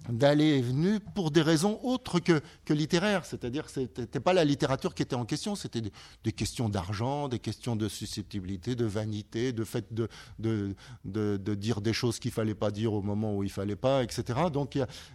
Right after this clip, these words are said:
c'est un, tout un processus un peu compliqué qui fait que je trouve que c'est un miracle que la littérature,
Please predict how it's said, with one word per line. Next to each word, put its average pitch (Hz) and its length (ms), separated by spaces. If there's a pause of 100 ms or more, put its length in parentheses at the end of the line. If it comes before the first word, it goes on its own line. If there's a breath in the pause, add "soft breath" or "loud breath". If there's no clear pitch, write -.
(140)
c'est 143 280
un, 123 320 (220 loud breath)
tout 165 160
un 160 100
processus 147 500
un 147 80
peu 143 140
compliqué 131 420
qui - 120
fait 196 160
que 143 200 (1160 soft breath)
je 127 140
trouve 214 220
que 175 120
c'est - 220
un 135 120
miracle 139 500
que - 140
la 120 160
littérature, 143 760